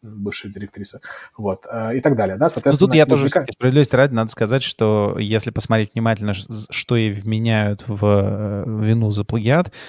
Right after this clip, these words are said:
Speaker 2: это довольно сложно. То есть, э, там, э,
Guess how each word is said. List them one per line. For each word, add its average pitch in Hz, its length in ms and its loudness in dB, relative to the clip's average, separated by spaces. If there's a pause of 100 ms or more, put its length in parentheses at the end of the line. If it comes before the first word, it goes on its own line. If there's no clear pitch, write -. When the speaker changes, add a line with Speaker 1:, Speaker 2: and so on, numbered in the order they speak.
(200)
Speaker 2:
это 113 220 4
довольно 113 420 6
сложно. 95 540 0
То 104 100 -6
есть, - 260 -8
э, 101 260 -2
там, 104 440 0 (400)
э, - 60 -8